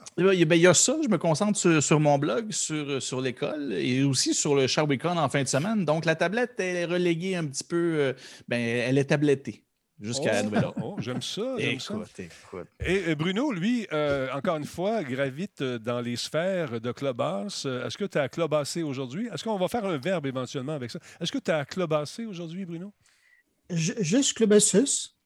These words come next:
Speaker 3: Oui.
Speaker 2: <laughs> Juste comme oui, c'est bon.
Speaker 1: <laughs> Merci.
Speaker 2: J'aime ça. Alors, vous avez discuté de quoi avec les amis aujourd'hui et les, les gens ? Ou je, je, est-ce que je peux
Speaker 3: Ben,
Speaker 2: même
Speaker 3: écoute, je peux pas te dire que,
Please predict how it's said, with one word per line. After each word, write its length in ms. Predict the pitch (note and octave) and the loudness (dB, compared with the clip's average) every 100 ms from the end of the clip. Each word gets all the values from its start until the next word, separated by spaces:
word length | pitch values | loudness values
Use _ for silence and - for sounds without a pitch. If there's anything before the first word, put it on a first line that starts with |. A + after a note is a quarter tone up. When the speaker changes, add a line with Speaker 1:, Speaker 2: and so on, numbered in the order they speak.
| - - | -14 -8
Speaker 3:
Oui. 200 | F3 - - | -4 -4 -4
Speaker 2:
<laughs> 100 | C3 | -6
Juste 340 | - - - | 0 0 0
comme 140 | - D#3+ D4+ - D#4 - | -8 2 4 4 2 0
oui, 200 | E3+ D4 D4+ - - | -2 -2 0 -2 -2
c'est 160 | D4 | -4
bon. 260 | D3 F#3 C#4 | -2 -4 -4
Speaker 1:
<laughs> 40 | - | -8
Merci. 260 | - F3+ - | 0 0 0
Speaker 2:
J'aime 260 | A2+ D3 C#3 | -2 -2 -2
ça. 180 | - B3+ D4+ - - - | -2 -2 -4 -10 -16 -6
Alors, 200 | A#2+ D#3+ | -2 -2
vous 120 | C3+ | -2
avez 120 | D#3 F#3 | -2 -4
discuté 340 | - - F#3 | -6 -6 -6
de 40 | |
quoi 220 | - F3+ A#3+ | -4 -2 -2
avec 240 | D3+ C#3+ | -2 -4
les 220 | C3 A2+ | -4 -4
amis 280 | A#2+ B2+ A3+ | -4 -4 -4
aujourd'hui 520 | C3 G#2 G#2 A#2+ G3+ | -4 -8 -8 -6 -6
et 300 | B2 A2 G#2+ | -4 -4 -6
les, 240 | G#2+ G#2 G2+ | -8 -8 -8
les 200 | G2 G2+ | -8 -10
gens ? 280 | G#2 D3 D#3 | -8 -8 -10
Ou 260 | G2 F#2+ | -12 -16
je, 120 | F#2+ A2 | -18 -18
je, 140 | F#2+ | -20
est-ce 300 | G2+ A2+ A2 | -20 -20 -18
que 80 | - | -16
je 80 | A2 | -14
peux 120 | B2+ | -10
Speaker 3:
Ben, 120 | A#2 | -4
Speaker 2:
même 100 | E3+ | 2
Speaker 3:
écoute, 260 | F3 - E4+ | 2 2 0
je 80 | - | 0
peux 120 | F#3 | 2
pas 120 | B3+ | 2
te 60 | G3+ | 2
dire 180 | D#4+ | 2
que, 80 | D#4 | 2